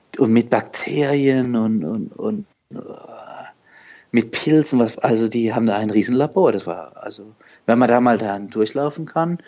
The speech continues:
und so Produkte sieht, die da entstehen,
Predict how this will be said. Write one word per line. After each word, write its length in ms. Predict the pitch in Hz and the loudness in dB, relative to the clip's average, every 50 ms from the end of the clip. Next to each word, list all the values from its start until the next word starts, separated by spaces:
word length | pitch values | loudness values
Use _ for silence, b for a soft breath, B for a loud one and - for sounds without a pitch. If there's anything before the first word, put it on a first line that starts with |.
| B B B B B B | B B B B B B
und 120 | 117 117 | 0 0
so 140 | - - 127 | 2 2 0
Produkte 540 | 117 - - 113 110 - 110 - - - 147 | 0 2 -2 -4 -2 -2 -6 -6 -4 -6 -4
sieht, 280 | - - 156 156 151 | -2 0 0 0 0
die 80 | - 120 | -2 -2
da 280 | 123 127 123 120 110 87 | 0 2 2 2 2 0
entstehen, 800 | - 120 123 - - _ _ _ _ - 135 143 147 147 147 | -2 -2 -4 -4 -8 _ _ _ _ -2 0 0 0 0 -2